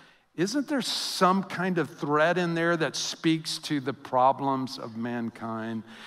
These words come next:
Isn't there somehow an echo that we hear in that and we go, "Yeah, I don't wanna be that. I don't, I don't wanna be that guy. I don't wanna be that woman that just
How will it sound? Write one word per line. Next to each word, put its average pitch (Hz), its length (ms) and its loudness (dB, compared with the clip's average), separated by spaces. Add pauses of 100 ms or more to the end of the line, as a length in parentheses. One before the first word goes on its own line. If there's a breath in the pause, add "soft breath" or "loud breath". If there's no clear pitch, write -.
(120 loud breath)
Isn't 170 380 2
there 165 180 6
somehow 151 600 4
an 135 200 2
echo 139 720 4 (500 loud breath)
that 147 200 4
we 156 240 2
hear 151 400 4
in 151 180 0
that 139 100 4
and 131 80 -2
we 127 80 -2
go, 120 160 -6
"Yeah, 113 800 -8
I 123 60 -10
don't 127 280 -8
wanna 123 180 -8
be 117 320 -8
that. 110 220 -8
I 117 120 -6
don't, 135 320 -4 (300 loud breath)
I 143 120 0
don't 156 240 0
wanna 147 200 0
be 139 320 -2
that 131 280 2
guy. 123 400 2
I 135 60 6
don't 151 300 0
wanna 156 180 0
be 139 260 0
that 135 220 2
woman 131 400 0
that 127 160 -4
just 123 320 -4